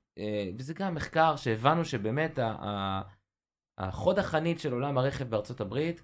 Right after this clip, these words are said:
כמו שציינתי, יש המון סוגים של לקוחות, זה עולם הדילרשיפס. אה, אה, זה עולם מאוד טרדישיונל, אה, דיברנו גם על גרמניה, אני יכול לחזור לשאלה הזאת של למה דווקא ארצות הברית, אבל יש המון כבוד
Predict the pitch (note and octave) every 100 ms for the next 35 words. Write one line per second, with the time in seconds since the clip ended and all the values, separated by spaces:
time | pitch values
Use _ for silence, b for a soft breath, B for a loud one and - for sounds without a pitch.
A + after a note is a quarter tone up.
0 | _ A#2 A#2+ - - D3+ C3 G#2+ A#2+ C#3
1 | E3+ E3 C#3+ C3+ C3 G#2+ - F3+ F#3 E3+
2 | E3 D#3+ E3+ F3 E3+ E3+ D#3+ C#3+ C3+ -
3 | - _ _ _ _ _ _ _ _ -
4 | G#2+ G#2+ G#2 G2+ - G#2 G2+ F#2+ G2+ G2+
5 | G2+ G#2+ D3+ D#3+ C#3+ D3+ D3+ C3+ D#3 D#3
6 | B2 F#2+ F#2+ F#2+ F#2 G2 E2+ E2+ F2+ G2
7 | A#2 A#2+ A2 G#2 G#2 A2+ D#3 C#3 A#2+ B2+
8 | C3 _ _ _ _ - - G#2+ A2+ A2
9 | G#2+ G#2 A#2 A2 G2+ G2 G#2+ A2 A2 G#2+
10 | - C#3 F#3 G3 A#2+ A#2+ A#2+ B _ _
11 | _ - A2+ B2 D#3+ E3+ E3 _ _ _
12 | _ _ - A#2 A#2 C3